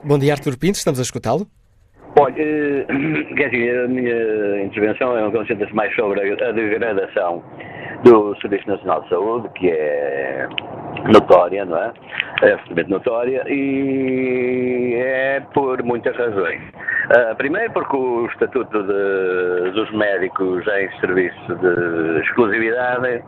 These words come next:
Speaker 2: ah, na minha opinião, estará mal de, de ser definido e se calhar mal pago também.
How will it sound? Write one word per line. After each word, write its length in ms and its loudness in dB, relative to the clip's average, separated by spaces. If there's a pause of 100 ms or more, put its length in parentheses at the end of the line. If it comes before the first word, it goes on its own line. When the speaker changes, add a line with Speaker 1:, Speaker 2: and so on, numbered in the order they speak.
(520)
Speaker 2:
ah, 480 2
na 80 -4
minha 580 0
opinião, 360 -2
estará 300 -2
mal 320 -2
de, 80 -8
de 460 -2
ser 160 2
definido 600 -2 (640)
e 500 4
se 80 -18
calhar 220 0
mal 220 -4
pago 320 -2
também. 320 0